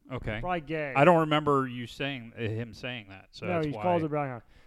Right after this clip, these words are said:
Speaker 2: So Vernon's like, "You're in here for nine hours. You have to write a one thousand word essay to describe who they think they are."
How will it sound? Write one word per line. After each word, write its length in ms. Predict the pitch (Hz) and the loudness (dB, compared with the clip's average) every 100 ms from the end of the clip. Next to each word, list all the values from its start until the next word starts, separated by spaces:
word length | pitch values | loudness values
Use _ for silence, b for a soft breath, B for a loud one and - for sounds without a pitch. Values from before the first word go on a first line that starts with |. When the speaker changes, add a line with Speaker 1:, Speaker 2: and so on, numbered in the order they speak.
| b | b
Speaker 2:
So 260 | - 190 185 | -6 -2 -2
Vernon's 480 | 175 220 220 196 180 | 0 0 0 -2 0
like, 260 | 175 - | 0 0
"You're 140 | 156 175 | 0 2
in 60 | |
here 100 | 196 | 2
for 100 | 175 | -2
nine 180 | 170 185 | -2 0
hours. 280 | 180 180 170 | 4 4 2
You 60 | |
have 80 | 160 | 0
to 60 | 151 | -2
write 140 | 156 | -4
a 60 | 139 | -6
one 260 | 131 165 | -2 -4
thousand 460 | 185 196 180 170 156 | -2 0 0 0 -2
word 200 | 160 147 143 | -6 -6 -8
essay 300 | 156 - 147 | -8 -6 -6
to 100 | 131 | -6
describe 580 | 127 - 151 139 127 - | -8 -6 -4 -2 -4 -6
who 200 | 214 226 | -6 -6
they 220 | 190 170 | -6 -6
think 400 | 131 180 170 160 | -8 -12 -14 -12
they 160 | 165 135 | -10 -10
are." 400 | 123 117 - | -12 -14 -20